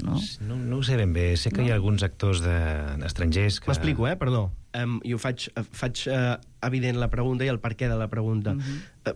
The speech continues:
Speaker 3: per què els Goya jo no veig Goya a mejor doblaje?
Speaker 1: Jo crec que és, que és que en el fons també és a, és a millor interpretació directament, no? Perquè si... Bueno, parlo... Ara és, és la meva opinió cent per cent, eh? No parlo per cap
Speaker 3: <laughs> No, no,
Speaker 1: col·lectiu
Speaker 3: us
Speaker 1: ni
Speaker 3: pregunto
Speaker 1: res.
Speaker 3: per la vostra opinió, sí, sí.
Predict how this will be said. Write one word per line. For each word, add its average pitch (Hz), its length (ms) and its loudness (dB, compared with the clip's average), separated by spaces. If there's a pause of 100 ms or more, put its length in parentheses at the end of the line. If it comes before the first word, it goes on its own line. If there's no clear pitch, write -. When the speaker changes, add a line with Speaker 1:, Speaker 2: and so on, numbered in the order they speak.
Speaker 3:
per 147 160 -2
què 147 160 -2
els 104 140 -2
Goya 113 360 0
jo 110 140 0
no 117 140 0
veig 113 340 -2
Goya 117 400 0
a 110 60 0
mejor 110 320 0
doblaje? 107 440 0 (1700)
Speaker 1:
Jo 196 140 0
crec 262 240 -2
que 190 80 -2
és, - 160 -6
que 202 140 0
és 202 100 0
que - 80 -2
en 262 80 4
el 170 100 4
fons 147 260 0
també 240 280 2
és 143 60 2
a, 143 100 2 (160)
és 160 160 2
a 208 80 0
millor 143 240 4
interpretació 135 640 0
directament, 135 680 2
no? 160 140 2
Perquè 156 240 -2
si... 127 360 0 (260)
Bueno, 165 200 2
parlo... 135 500 -2
Ara 135 180 0
és, 143 100 0 (140)
és 127 200 -4
la 175 80 2
meva 175 220 2
opinió 156 260 2
cent 170 240 0
per 170 140 -2
cent, 147 220 0
eh? 175 80 0
No 196 120 2
parlo 185 380 0
per 190 220 -2
cap 165 180 -8
Speaker 3:
<laughs> - 20 -14
No, 226 160 0
no, 143 160 4
Speaker 1:
col·lectiu 226 80 2
Speaker 3:
us - 80 0
Speaker 1:
ni 240 60 -2
Speaker 3:
pregunto 156 380 0
Speaker 1:
res. - 100 -2
Speaker 3:
per 170 80 -4
la 143 80 0
vostra 160 260 -2
opinió, 139 400 0
sí, 131 140 -2
sí. 131 160 -8